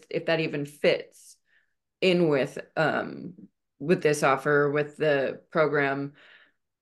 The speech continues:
or if that would work, because if they're asking a bunch of questions there, then they wouldn't necessarily need to buy the course or whatever. Um, but it's a good opportunity where if they said, "Hey, has anybody experienced this?" or, "Do you know what to do in this case?" you can say,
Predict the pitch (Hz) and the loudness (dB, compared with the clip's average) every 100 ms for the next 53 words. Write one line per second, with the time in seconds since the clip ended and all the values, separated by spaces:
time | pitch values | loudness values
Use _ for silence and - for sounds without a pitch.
0 | _ 175 165 165 165 - - 160 151 165 | _ 6 8 8 4 -2 2 2 2 2
1 | 156 156 165 160 - 165 160 160 151 156 | 0 2 2 2 0 -6 -2 0 0 -2
2 | 156 - 160 156 156 175 151 147 147 151 | -4 0 2 2 0 -4 -4 -4 -6 -4
3 | - 156 160 147 156 170 160 151 147 147 | -2 -2 -2 -6 0 2 4 2 -2 -2
4 | 147 147 151 147 147 147 147 156 143 143 | -2 -2 -4 -4 -6 -8 -4 0 4 4
5 | 143 156 185 156 165 151 147 220 175 160 | 2 -2 2 4 6 4 2 2 4 2
6 | 170 156 156 156 151 151 160 - - _ | 0 0 0 0 -2 -4 -6 -16 -20 _
7 | _ 160 160 143 147 143 - 156 _ _ | _ 4 4 4 0 -4 -10 -18 _ _
8 | _ _ _ _ _ _ 175 165 170 160 | _ _ _ _ _ _ -2 4 4 4
9 | 175 165 180 165 160 156 180 165 156 151 | 2 2 4 4 0 -2 -2 -2 0 0
10 | - - 160 - 156 151 - 160 151 147 | 0 2 2 2 0 0 0 2 2 -2
11 | 151 - _ _ _ - 185 175 170 175 | -6 -14 _ _ _ -2 0 2 -2 -6
12 | 180 180 180 175 170 156 151 - 165 156 | -4 -2 -2 0 0 0 -4 -4 -4 -2
13 | 185 175 170 147 170 160 156 147 160 151 | -2 0 -2 0 2 2 2 0 -2 -4
14 | 156 151 160 185 190 - 160 151 156 - | -2 -2 -2 -2 -2 2 2 2 -4 -10
15 | 160 165 156 151 147 | -4 2 4 4 4